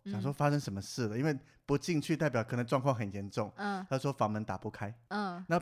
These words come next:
Speaker 2: 本来想说就是房卡有问题吗？换一张被消磁，没有，送了新房卡还是打不开。
Speaker 1: 诶？
Speaker 2: 最后变成是那个锁好像那个程式设定上有问题。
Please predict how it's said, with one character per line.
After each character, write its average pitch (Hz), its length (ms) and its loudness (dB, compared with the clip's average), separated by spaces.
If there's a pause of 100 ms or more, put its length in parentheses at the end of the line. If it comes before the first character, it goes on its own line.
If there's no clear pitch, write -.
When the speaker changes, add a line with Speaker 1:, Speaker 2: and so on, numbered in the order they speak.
(160)
Speaker 2:
本 123 200 4
来 120 180 4
想 120 240 0
说 160 140 0
就 170 80 0
是 170 180 2
房 120 280 0
卡 120 160 0
有 104 100 0
问 139 180 2
题 113 140 -4
吗？ 107 180 -2
换 131 240 2
一 127 80 0
张 117 220 0
被 117 100 0
消 107 220 0
磁， - 240 -10
没 101 220 -4
有， 107 180 -2 (340)
送 156 300 0
了 120 80 2
新 131 240 0
房 107 160 -4
卡 104 60 -6
还 98 120 -8
是 120 120 -6
打 92 120 -4
不 104 120 -8
开。 95 260 -8 (360)
Speaker 1:
诶？ 269 200 -4 (140)
Speaker 2:
最 180 100 2
后 175 80 6
变 175 160 4
成 147 120 4
是 180 100 -2
那 175 100 2
个 151 140 0
锁 117 420 -2
好 110 160 2
像 170 240 2
那 175 80 0
个 147 140 2
程 117 240 0
式 135 180 -2
设 127 280 0
定 120 200 0
上 107 220 -2
有 92 100 -6
问 98 240 -2
题。 - 240 -14